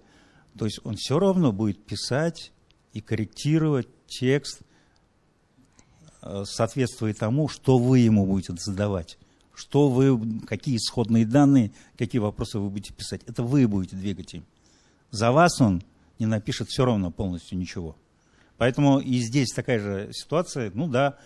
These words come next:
грохнется, и что? Телевидение уйдет в интернет. То есть оно как таковое, видео уже не исчезает. Телевидение, телеканалы перепрофилируются в большие производственные студии, начнут вещать как-то другое. Я не знаю, как это будет происходить на самом деле.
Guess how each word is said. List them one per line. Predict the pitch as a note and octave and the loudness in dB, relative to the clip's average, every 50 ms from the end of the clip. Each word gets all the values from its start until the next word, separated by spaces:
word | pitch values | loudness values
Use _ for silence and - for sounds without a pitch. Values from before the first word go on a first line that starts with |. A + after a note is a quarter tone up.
| - - - | -20 -12 -6
грохнется, | B2+ G#2+ B2 C3+ B2+ - B2+ A2+ - - A2 | -2 0 0 0 0 0 -4 -4 -2 -2 -4
и | A#2+ | -4
что? | A#2 - - A2 A2 A2+ - _ _ _ _ _ _ | -4 -4 -6 -6 -6 -6 -8 _ _ _ _ _ _
Телевидение | - C3 A#2+ B2 D#3 F3+ F#3 F#3 | 0 0 2 2 2 4 4 4
уйдет | F#3+ E3 E3+ D#3+ - | 2 0 -2 -2 -2
в | D#3+ | -4
интернет. | D3+ - D#3+ D#3+ D#3+ B2 F2 - _ _ _ _ _ | -4 -4 -4 -2 -2 -4 -4 -6 _ _ _ _ _
То | - | -10
есть | G#2 - | -8 -4
оно | C3 C#3+ E3 | -4 -2 -2
как | - D#3+ - | -2 -4 -4
таковое, | - - - - D3 D3+ E3 D#3+ | -6 -8 -6 -4 -2 0 0 0
видео | A#2 F#2 G#2+ E3+ - C#3+ C3 | 0 0 0 -2 0 0 -2
уже | A#2+ G#2+ G#2+ | -2 -2 -2
не | A2 A2 | -2 -4
исчезает. | G#2+ - - B2 A#2 C3+ F3+ F#3+ F3 C3+ F#2 - _ _ _ _ _ _ _ _ _ - | -4 -4 -6 -6 -4 -2 -2 -2 0 -2 -4 -6 _ _ _ _ _ _ _ _ _ -6
Телевидение, | - A2+ B2+ D3+ F#3+ F3 E3+ D3 A2+ | -4 -4 -2 -2 -2 0 2 0 0
телеканалы | - D3 B2 A#2 - D3+ D3 E3 G3 F#3+ F3+ D3+ A#2+ G#2 | 0 -2 -4 -4 -2 -2 0 0 2 2 2 2 2 0
перепрофилируются | - - C3 B2 C3 - - C3+ B2+ - D#3+ E3 F3 F#3+ F3+ D3 D3 C3 A2 - - G#2 F#2+ | -2 -4 -4 -4 -4 -4 -4 -6 -4 -2 -2 0 2 2 2 2 0 -2 -4 -4 -6 -8 -8
в | F#2 | -8
большие | F2 G2+ A#2 A#2+ - F3 D#3+ C3 | -6 -8 -8 -6 -4 -4 -4 -2
производственные | - B2+ B2+ A2 B2 D#3 C#3+ - - B2 A#2+ A2+ | -2 -2 -4 -2 -2 -4 -4 -2 -2 -2 -2 -2
студии, | - - - D3 C3 A2 G2 F#2 D#2+ - _ - - - - _ - | -4 -8 -8 -8 -6 -6 -6 -8 -10 -12 _ -20 -20 -20 -20 _ -2
начнут | C3 C3+ C3+ - E3 F3 D#3+ - _ | 0 0 0 0 -2 -2 -2 -4 _
вещать | B2+ A#2 B2+ A#2+ - - E3 D3+ - | -10 -8 -8 -6 -4 -2 -2 -2 0
как-то | - D3 C3 - - A#2+ | -2 -4 -4 -4 -6 -4
другое. | A2+ - C#3 C3 D3 C#3 A2+ A#2 | -2 -2 -2 0 2 2 2 2
Я | C3 D3 | 0 0
не | D#3 D3+ | -2 0
знаю, | D3+ D#3 C3+ | 0 0 0
как | - A#2 - | 0 -2 -4
это | A#2+ G#2+ A#2 | -6 -6 -6
будет | A#2 B2+ A#2+ - | -4 -6 -6 -6
происходить | - C3 A2+ - - C#3 E3 A3+ A#3+ - _ - _ _ _ _ _ _ _ | -6 -8 -8 -6 -8 -6 -6 -6 -8 -8 _ -20 _ _ _ _ _ _ _
на | - A2 | -8 -6
самом | - - A2 G#2 G2+ | -2 0 0 0 0
деле. | F#2 F#2 E2+ E2+ E2 | -2 -2 -4 -6 -8